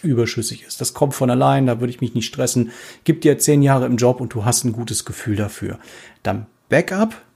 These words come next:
ist ganz wichtig. Backup, Backup, Backup. Eben kein Backup, kein Mitleid. Backup die Entwicklungsumgebung, Backup deinen Code, Backup alles, was relevant ist, damit du coden kannst, auch wenn dein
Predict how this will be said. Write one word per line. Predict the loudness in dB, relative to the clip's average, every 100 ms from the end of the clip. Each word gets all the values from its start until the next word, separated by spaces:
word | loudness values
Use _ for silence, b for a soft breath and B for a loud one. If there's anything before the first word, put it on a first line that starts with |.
| _
ist | -12 0
ganz | 2 2
wichtig. | 2 0 -4
Backup, | -8 -8 -8
Backup, | -14 -14 -6 0
Backup. | 2 2 0 0
Eben | -2 -2
kein | -4 0
Backup, | 0 -2 -6
kein | 0
Mitleid. | 2 2 2 2 0 B B B B B _ _ _
Backup | -4 0 0 -2
die | -4 -2
Entwicklungsumgebung, | 0 2 2 2 2 2 2 2 2 0
Backup | -2 -4 -6
deinen | -6 -6 -4
Code, | 0 2 4 2
Backup | -2 -4 -8 -4
alles, | -2 0
was | -2 -2
relevant | -2 -2 0 0 0
ist, | -4 -2
damit | 0 0 0
du | -4
coden | -4 0 0 0
kannst, | -2 -2 -2 -2 -6 -4
auch | 0 0 0
wenn | 0 0
dein | 0 0 -4